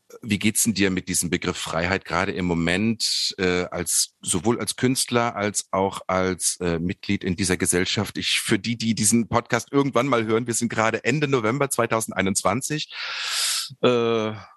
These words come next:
ja, da draußen ist eine intensive Zeit und, äh, von wegen, deswegen fand ich das Thema so spannend.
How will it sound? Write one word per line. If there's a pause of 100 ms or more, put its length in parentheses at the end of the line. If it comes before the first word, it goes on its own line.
(240)
ja,
da
draußen
ist
eine
intensive
Zeit
und,
äh,
von
wegen,
deswegen
fand
ich
das
Thema
so
spannend.